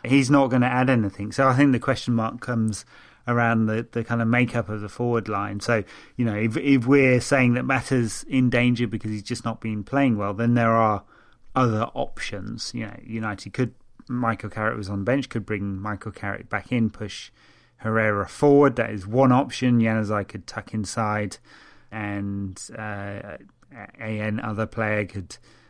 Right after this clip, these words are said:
play in a wide position. He could go to a much narrower formation again, bringing Falcao back into the, the starting lineup. So there are options. It's, it's not simply Mata and Fellaini. Uh, I,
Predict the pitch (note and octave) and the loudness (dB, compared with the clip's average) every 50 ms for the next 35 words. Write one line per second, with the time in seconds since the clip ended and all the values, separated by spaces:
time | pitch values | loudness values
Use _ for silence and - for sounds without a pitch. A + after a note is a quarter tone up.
0 | _ _ - - A#2 G#2+ G2+ G2+ G2 G2 B2 C#3 C#3 B2 - A#2 B2 C3+ C3 - | _ _ -8 -6 -4 -4 -4 -4 -2 2 2 2 2 2 0 -4 -2 -2 -2 0
1 | - B2+ A2+ G2+ F2+ F#2+ F#2+ - - G#2+ G2+ G2+ - - G2+ G2 F#2+ F2 - - | 0 0 0 0 -2 -6 -8 -6 -4 -6 -4 -6 -8 -8 -10 -10 -10 -12 -8 -4
2 | A#2 A2+ A2 G#2+ G#2 G#2 G#2 A2 A2 G#2 - - A#2+ A#2 A2+ A2+ A#2 A#2+ B2 A#2+ | -2 0 0 0 -2 -2 -4 -6 -8 -8 -6 -4 -2 -2 0 0 0 0 0 0
3 | - B2 A#2 A2+ G#2+ A#2 A#2 A#2+ A#2+ A#2+ A2+ G#2 - - G#2+ G2+ G2 G2 G2 F#2+ | -2 -2 -2 -2 0 0 0 0 2 0 0 -2 -4 -8 -8 -8 -6 -6 -8 -8
4 | F#2+ F#2+ F#2+ - - A2 G#2+ G2 - - - A2 G2+ G2 F#2+ G2 G2+ - - _ | -8 -10 -10 -10 -8 -8 -8 -8 -8 -8 -6 -4 -4 -4 -4 -6 -8 -12 -12 _
5 | - - - - - B2+ A#2+ A2+ G#2+ - - A2+ G2+ G#2 G#2 G#2 G2+ F#2+ - _ | -4 -4 -4 -2 0 2 2 2 2 -2 -4 -8 -6 -4 -4 -4 -6 -6 -10 _
6 | _ _ - A2 G#2+ - - A#2 A2 G2+ - - A2 G#2+ A2 A2+ A#2 B2 B2 A#2 | _ _ -12 -12 -10 -6 -4 -4 -4 -4 -4 -6 -6 -4 -4 -2 -2 -4 -4 0
7 | - D3+ C#3+ E3+ F3+ F3+ E3+ D3 C3 C3+ E3 - - A#2 - D3+ D#3+ F#3 G#3 G3+ | 0 4 6 6 6 8 8 8 8 6 6 4 2 -4 -4 -2 0 0 0 -2
8 | - - - - - - - - - A#2+ A#2+ - - - - - A2+ A#2 - - | -4 -8 -14 -18 -20 -20 -16 -8 -6 -6 -6 -6 -10 -12 -10 -10 -10 -10 -10 -6
9 | - B2 A#2 A2+ A2 - - A2+ - - B2+ A#2 G2+ - A2 G#2+ G#2 G2+ F#2 - | -2 -2 0 0 -2 -4 -8 -8 -2 2 2 2 2 0 -2 -4 -2 -4 -4 -8
10 | _ _ _ _ _ _ _ _ - A2+ A2+ G#2 - - A2+ G#2+ G2+ G#2 - A2 | _ _ _ _ _ _ _ _ -6 -6 -6 -6 -6 -6 -6 -6 -6 -6 -6 -8
11 | G#2 F#2+ - - G#2 G#2 G#2 G#2 A2 A#2+ C#3 D3 D#3 - A2+ G#2 - - G#2 A2+ | -8 -8 -8 -6 -6 -4 -2 -2 0 0 0 -2 -2 -4 -6 -8 -6 -4 -4 -4
12 | A#2+ | -4